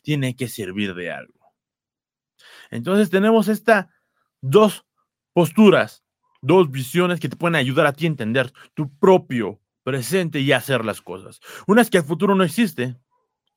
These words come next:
porque aún no hemos tomado esas decisiones que nos van a llevar a él. Y la segunda es que ya todo está determinado y que todo está definido, porque además no podemos obviar las leyes de la física.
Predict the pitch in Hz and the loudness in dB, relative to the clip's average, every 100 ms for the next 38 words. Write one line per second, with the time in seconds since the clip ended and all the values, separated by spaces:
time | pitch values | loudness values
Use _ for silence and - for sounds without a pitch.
0 | - - - 170 170 - 165 175 175 175 | -20 -20 -8 0 0 2 2 4 4 2
1 | 147 147 151 160 143 127 117 117 113 190 | 0 0 2 2 0 -4 -4 -6 -2 -2
2 | 226 - 139 127 135 117 104 98 95 120 | -2 -4 -4 -2 -2 -2 -2 -2 -2 -4
3 | 120 - _ _ _ _ _ _ _ _ | -8 -14 _ _ _ _ _ _ _ _
4 | _ _ _ _ _ - - 175 165 170 | _ _ _ _ _ -20 -18 -8 -2 0
5 | 143 170 156 208 143 107 107 - _ _ | 0 -2 0 0 0 -2 -4 -8 _ _
6 | _ _ _ 123 151 143 151 - 143 131 | _ _ _ -10 -4 0 -2 0 -2 -2
7 | 107 104 117 110 101 - - 131 127 127 | -6 -4 -4 -4 -8 -12 -18 -14 -10 -2
8 | 160 165 143 131 - 156 156 139 135 139 | -2 -2 -6 -10 -2 0 0 -2 -4 -4
9 | 131 98 98 _ _ _ _ _ 113 107 | -4 -8 -12 _ _ _ _ _ -10 -4
10 | 117 120 143 151 147 131 127 131 113 95 | -2 2 0 2 0 0 -2 -4 -6 -6
11 | 98 117 175 156 98 95 90 82 82 85 | -4 -4 -4 -6 -8 -8 -10 -14 -16 -18
12 | 78 _ _ | -20 _ _